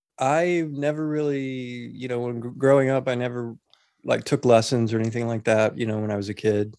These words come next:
I don't really remember music being a super important part of, you know, like, family life or anything like some people have when they're growing up.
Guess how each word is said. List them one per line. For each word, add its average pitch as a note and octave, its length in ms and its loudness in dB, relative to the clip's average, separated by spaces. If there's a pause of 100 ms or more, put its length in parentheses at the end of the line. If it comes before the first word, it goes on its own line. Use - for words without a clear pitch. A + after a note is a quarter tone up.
(200)
I B2+ 40 -2
don't C#3+ 140 6
really C#3 200 8
remember B2 340 6
music A2+ 320 2
being A2 240 -2
a G#2 60 -6
super G#2+ 500 -6 (420)
important A2+ 520 0
part A2+ 400 4 (200)
of, G#2+ 200 -4
you A2+ 100 -2
know, G2+ 160 0
like, G#2+ 220 -4
family A2 420 -2
life G#2+ 340 -4
or A2+ 60 -4
anything G#2+ 380 -6
like G#2 180 -6
some A2 160 -4
people G#2+ 320 -6
have G#2 320 2
when A2 100 -4
they're G#2 120 -4
growing G#2+ 300 -2
up. G#2+ 200 -4